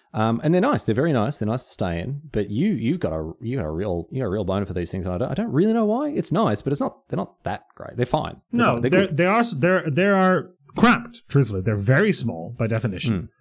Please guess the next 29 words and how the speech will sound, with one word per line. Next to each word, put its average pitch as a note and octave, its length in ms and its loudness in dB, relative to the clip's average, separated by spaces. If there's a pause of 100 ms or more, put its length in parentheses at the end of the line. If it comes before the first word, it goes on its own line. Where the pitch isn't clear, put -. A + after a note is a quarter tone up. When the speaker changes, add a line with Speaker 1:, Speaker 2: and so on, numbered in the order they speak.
(440)
Speaker 1:
Mm. B2+ 40 -2
Speaker 2:
Um, G#2+ 520 0
storage D3 400 2
is, B2+ 80 -2
like, B2 120 -2
under B2 220 0
the A#2 80 2
bed G#2+ 260 -2
and G#2+ 140 -4
stuff. A2 280 -4
The A#2 60 -4
bathroom B2+ 460 0
is G#2+ 100 -2
barely B2+ 540 0
separated A#2 520 -2
from A2 120 -6
the G#2 60 -4
bedroom G2+ 600 -4
by A2 220 -4
the, G#2 80 -2
Speaker 1:
Mm. G#2 120 0
Speaker 2:
like, A2 100 -2
other A2+ 160 -4
than G2+ 120 -4
this, G2+ 140 -4
like, G#2 140 -8
thin G#2 240 -2
little, G2 200 -2
like, F2+ 200 -8